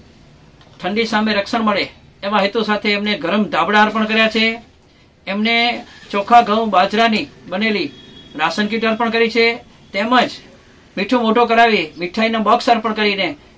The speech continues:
એમને આજના દિવસની શુભકામનાઓ પાઠવી છે, શુભેચ્છાઓ પાઠવી છે. કારણ કે એ પણ સમાજમાં, અ, પ્રતિષ્ઠા, પ્રતિષ્ઠા મેળવે,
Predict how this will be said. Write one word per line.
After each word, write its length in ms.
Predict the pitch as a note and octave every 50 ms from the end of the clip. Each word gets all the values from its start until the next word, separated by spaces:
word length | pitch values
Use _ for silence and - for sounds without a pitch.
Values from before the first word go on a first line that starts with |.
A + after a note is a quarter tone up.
| - -
એમને 180 | F3+ G3+ G#3
આજના 300 | G3 G3 F#3+ G3 G#3 G3+
દિવસની 600 | G3 G3 F#3+ G3 F#3+ - G#3 G3 G3 F#3+ F#3 F#3+ - - - -
શુભકામનાઓ 560 | - F3 D#3+ E3+ E3+ G3 F#3 F#3 F#3+ G3 G3 G3
પાઠવી 360 | G3 F#3+ F#3+ - G#3+ G#3 G3
છે, 240 | - G#3+ G3+ G#3 G3+
શુભેચ્છાઓ 520 | - - E3 - F#3 F#3 - G#3 G3 G3+
પાઠવી 340 | F#3+ G3 G3 G3 G#3+ G#3 G#3
છે. 260 | G#3+ G#3+ G#3 G#3 G#3 - - - - - - - -
કારણ 160 | F#3 G3 G#3
કે 220 | G3+ G#3 G3+ G3
એ 40 | G3
પણ 480 | G3 - G#3 G#3 G#3 G#3 G#3 G#3 A3 - _ _ _ _ -
સમાજમાં, 800 | - - F#3 F3 G3 G#3 G#3 G3+ G3+ G3 G#3 G#3 G#3 G3+ G3+ - - - - - -
અ, 400 | - F3+ F3 F3 F3 E3+ F3 E3+
પ્રતિષ્ઠા, 840 | D#3+ - E3+ D3 - G#3 G3 - - - G3+ G3+ G3+ G3+ G3+ F#3+ F3+ -
પ્રતિષ્ઠા 420 | - - - F#3+ F3+ - G#3 G#3
મેળવે, 420 | G3+ G#3 G#3 G#3 G#3+ G#3+ G#3+ A3